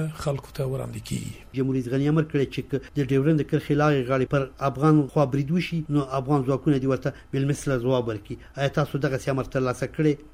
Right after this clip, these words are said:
Speaker 1: تاسو ته بهتره معلومه ده چې د مونږ اعلی سرقومندان محترم اشرف غني د ملي اردو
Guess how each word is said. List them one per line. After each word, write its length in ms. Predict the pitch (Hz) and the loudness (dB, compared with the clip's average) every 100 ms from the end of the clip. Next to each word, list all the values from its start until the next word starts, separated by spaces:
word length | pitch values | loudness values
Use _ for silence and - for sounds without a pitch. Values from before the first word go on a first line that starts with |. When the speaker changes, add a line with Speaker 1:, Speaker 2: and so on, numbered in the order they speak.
| - | -2
Speaker 1:
تاسو 240 | 226 220 - | 2 2 4
ته 80 | |
بهتره 420 | 208 196 202 196 180 | 6 8 8 8 8
معلومه 400 | 175 156 170 170 | 6 4 4 4
ده 120 | 160 | 4
چې 200 | 156 - | 2 0
د 100 | 131 | 2
مونږ 260 | 135 165 165 - | 4 4 2 0
اعلی 300 | 139 143 165 160 - | 0 2 4 4 2
سرقومندان 800 | 156 143 135 131 127 139 131 127 110 - | 2 0 2 2 4 4 2 0 -4 0
محترم 580 | 135 113 143 139 135 123 - | 0 2 2 4 2 -2 -4
اشرف 560 | 147 117 - 127 - 127 | -4 -2 -2 -2 -2 0
غني 480 | 127 135 139 139 139 - - - - | 2 2 2 -2 -6 -14 -18 -8 -2
د 260 | 127 127 127 131 - | 0 0 -4 -8 -10
ملي 480 | 139 131 117 131 156 151 | -2 -2 0 -2 -2 0
اردو 380 | 139 135 123 147 | 0 0 0 0